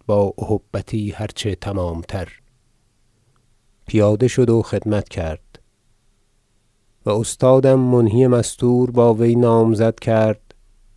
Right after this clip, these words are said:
چنانکه دمادم قاصدان انها میرسیدند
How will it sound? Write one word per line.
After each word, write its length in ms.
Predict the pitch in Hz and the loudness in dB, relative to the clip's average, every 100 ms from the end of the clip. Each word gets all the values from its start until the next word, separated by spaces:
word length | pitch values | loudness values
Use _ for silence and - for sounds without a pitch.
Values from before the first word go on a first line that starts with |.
| _ | _
چنانکه 580 | - 110 110 113 113 113 | -2 0 2 0 0 -2
دمادم 720 | 104 104 107 101 101 107 113 | 0 2 2 2 2 0 0
قاصدان 760 | 104 110 107 - 107 107 104 101 | -4 0 0 0 -2 0 2 2
انها 680 | 101 104 107 101 87 104 104 | 0 0 0 -2 0 0 2
میرسیدند 1040 | 104 110 107 101 113 107 104 107 107 107 | 0 0 -2 -4 -4 -2 0 0 -2 -6